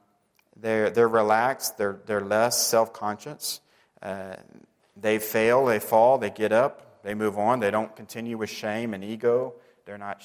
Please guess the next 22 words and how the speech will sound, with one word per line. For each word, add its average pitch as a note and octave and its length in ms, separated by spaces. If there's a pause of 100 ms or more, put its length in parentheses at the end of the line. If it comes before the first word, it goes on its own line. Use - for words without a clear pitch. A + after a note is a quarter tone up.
(140)
their G2+ 120
ego's A2+ 280
not A#2+ 180
shattered A#2+ 520
by A2 120
what A#2 200
they A#2 120
did. A#2 240
They're A#2+ 100
just B2+ 180
like, A2+ 160 (160)
"It's - 160
the A#2+ 100
next A#2+ 220
moment. B2 300
Let's G2 140
go A2+ 100
to A2 40
the A2+ 60
next A2+ 240
thing." C3+ 280 (720)
Um, G2 380